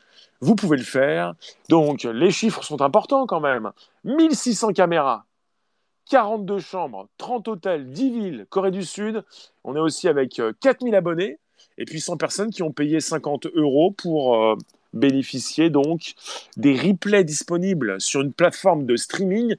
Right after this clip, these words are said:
qui avait été mise en place pour vous f-, mettre à disposition ces différentes caméras. Donc évidemment, euh,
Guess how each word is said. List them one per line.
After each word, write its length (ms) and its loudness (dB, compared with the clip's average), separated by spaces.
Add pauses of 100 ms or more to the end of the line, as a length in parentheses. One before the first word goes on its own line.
(300)
qui 120 -2
avait 260 4 (240)
été 360 2
mise 220 0
en 100 -2
place 440 -4 (340)
pour 300 2
vous 160 0
f-, 180 -10 (1700)
mettre 300 4
à 60 6
disposition 880 -2
ces 280 2
différentes 440 0
caméras. 400 -2 (400)
Donc 220 -8
évidemment, 720 2
euh, 60 -6